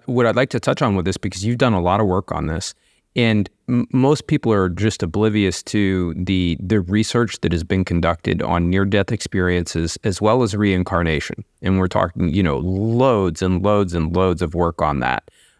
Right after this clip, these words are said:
Um, you know, people just kind of presume, "Oh, maybe, maybe there's something there, maybe there's not." W-, why don't you share, because this, this falls right into this,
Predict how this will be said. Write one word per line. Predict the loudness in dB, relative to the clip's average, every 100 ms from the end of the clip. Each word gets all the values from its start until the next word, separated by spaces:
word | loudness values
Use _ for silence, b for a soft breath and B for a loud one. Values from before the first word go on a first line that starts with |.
| -2
Um, | 0 2 0 -2 -4 -2
you | -2
know, | -2
people | -2 -2
just | -2 -2 0
kind | -2
of | -2
presume, | -4 0 0 2
"Oh, | 2 2
maybe, | 0 0 0 0 0
maybe | 2 2 2 0
there's | 0 0
something | -2 -4 -2 -2 0
there, | 0 0
maybe | 0 0 0
there's | 0 -2 -2
not." | 0 0 0 -2 -10 b b b
W-, | -8 -4
why | 0 2 2
don't | 0 -2
you | -4
share, | -2 0 2 2
because | -2 -2
this, | -4 -6 -4
this | -6 -2
falls | 0 2 0 -2
right | 0 2
into | 2 0 0
this, | -2 -4